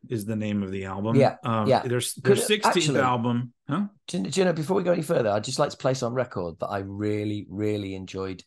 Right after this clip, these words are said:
Speaker 2: Dystopia. Um, I, or I, I even have it on vinyl, and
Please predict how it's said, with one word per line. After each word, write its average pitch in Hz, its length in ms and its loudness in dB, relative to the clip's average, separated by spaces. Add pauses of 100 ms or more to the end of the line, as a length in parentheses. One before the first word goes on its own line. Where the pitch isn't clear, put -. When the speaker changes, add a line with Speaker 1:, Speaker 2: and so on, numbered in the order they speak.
Speaker 2:
Dystopia. 123 720 -4 (540)
Um, 87 840 -2
I, 90 440 0
or 98 200 -2
I, 95 220 -4
I 107 80 0
even 113 160 0
have 110 200 -2
it 110 60 -2
on 98 140 -6
vinyl, 107 480 0 (180)
and 90 300 -4